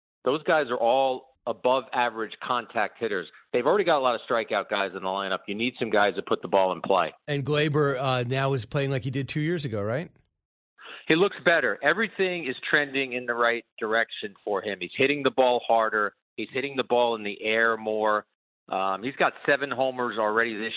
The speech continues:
Speaker 1: year. He only hit nine last year. And it looks like, Brian, he's made some hitting adjustments. He's talked about both his lower half and, and the use of his hands more, and just seems like he,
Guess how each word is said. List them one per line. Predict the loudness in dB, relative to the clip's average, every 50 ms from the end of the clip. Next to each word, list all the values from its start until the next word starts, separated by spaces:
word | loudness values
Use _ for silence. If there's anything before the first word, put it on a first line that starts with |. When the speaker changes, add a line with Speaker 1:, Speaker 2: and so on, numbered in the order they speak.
| -6 -4
Speaker 1:
year. | -2 0 0
He | 0
only | 0 -2 -2 -2
hit | -4 -4 -4 -4
nine | -2 -2 0 0 -2 -4 -4 -2
last | 0 2 2 0 -2 -6 -10 -6
year. | -2 0 0 0 0 -2 _ _ _ _ _ _
And | -2 -2
it | 0 0
looks | 0 0 -2 -2 -2 0
like, | 2 2 2 0 -2 -8 _ _ -2
Brian, | 0 0 2 0 -2
he's | -4 -6 -6 -4
made | -2 -2 -4 -4 -6 -8
some | -8 -8
hitting | -4 0 0 2 2 2 0
adjustments. | -2 0 2 2 2 2 0 -2 -4 -4 -4 -4
He's | -6 -8 0
talked | 2 2 2 2 0
about | 0 2 2 2 2 2 -2 -8 _ _ _ _ _ -4
both | -2 -2 -2
his | -2 -6 -6 -6
lower | -2 0 2 2 2 2 0 0
half | 2 2 2 2 2 2 0 0 -2 -4 -6
and, | -6 -6 -6 -6
and | -8 -8 -8 -8
the | -6
use | -4 -4 -2 -2 -2
of | -2
his | 0 -2 -4 -4
hands | -2 -2 0 0 0 -2 -6 -4
more, | -2 0 2 4 4 2 2 0 _ _ _ _ _ _ -6
and | -2 -2
just | 0 -2 -2 -2
seems | -2 -2 -2 0 2
like | 2 2 4 2 0 -2 -8 -14 -16 -16 -16 -14 -8
he, | -6 -4 -4 -2 -4 -4 -6 -6 -8 -12